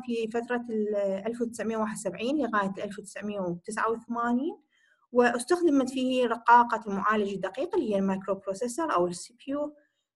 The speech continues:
وظهرت، آه، حواسيب متعددة الأغراض أو ال، آه، والحواسيب الشخصية اللي هي ال بي سي computers، آه، إضافة إلى ظهور أنظمة تشغيل متطورة ومتخصصة.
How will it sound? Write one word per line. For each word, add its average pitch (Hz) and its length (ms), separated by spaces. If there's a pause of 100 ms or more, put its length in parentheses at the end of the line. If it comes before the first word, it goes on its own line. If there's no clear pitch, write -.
(800)
وظهرت، 254 560
آه، 196 680
حواسيب 208 540
متعددة 220 680
الأغراض 214 540
أو 202 240
ال، 196 200 (1400)
آه، 190 240
والحواسيب 190 1000
الشخصية 262 520
اللي 208 260
هي 185 40
ال 175 80
بي 233 160
سي 240 140
computers، 254 800 (640)
آه، 202 540
إضافة 262 300
إلى 240 140
ظهور 226 520
أنظمة 226 340
تشغيل 214 460
متطورة 254 720
ومتخصصة. 240 1040